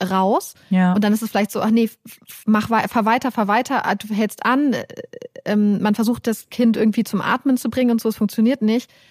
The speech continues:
Speaker 1: Dann bist du da, vielleicht ist das der dreißig Sekunden Stopp, weil du irgendwie versuchst und du merkst, oh mein Gott, er versucht, verliert das Bewusstsein. Dann bist du noch so, okay, wir müssen jetzt rasen,
Speaker 2: Mhm.
Speaker 1: wir müssen jetzt irgendwie, ähm,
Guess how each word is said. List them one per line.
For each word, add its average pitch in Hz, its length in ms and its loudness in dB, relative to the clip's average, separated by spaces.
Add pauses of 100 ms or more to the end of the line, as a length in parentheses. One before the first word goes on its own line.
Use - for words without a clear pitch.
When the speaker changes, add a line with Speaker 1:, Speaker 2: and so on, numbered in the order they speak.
(180)
Speaker 1:
Dann 220 160 2
bist 277 220 -2
du 240 60 0
da, 202 300 2 (240)
vielleicht 226 240 -2
ist 233 120 -8
das 233 100 -4
der 226 100 -2
dreißig 208 380 -2
Sekunden 226 400 0
Stopp, 202 240 0
weil 208 100 4
du 208 100 4
irgendwie 214 280 4
versuchst 226 400 0
und 208 160 2
du - 40 0
merkst, 202 300 0
oh 202 60 -2
mein 202 120 2
Gott, 214 160 0
er 202 120 -2
versucht, 196 240 -4
verliert 196 200 0
das 196 80 -4
Bewusstsein. 190 460 -4
Dann 190 140 0
bist 196 140 -6
du 202 40 -4
noch 196 100 -2
so, - 140 -10
okay, 196 420 -4
wir 202 100 0
müssen 190 360 2
jetzt 214 240 -4
rasen, 220 480 -2 (140)
Speaker 2:
Mhm. 165 360 4
Speaker 1:
wir 202 120 4
müssen 247 340 0
jetzt 220 320 -2
irgendwie, 226 840 0 (440)
ähm, 202 380 2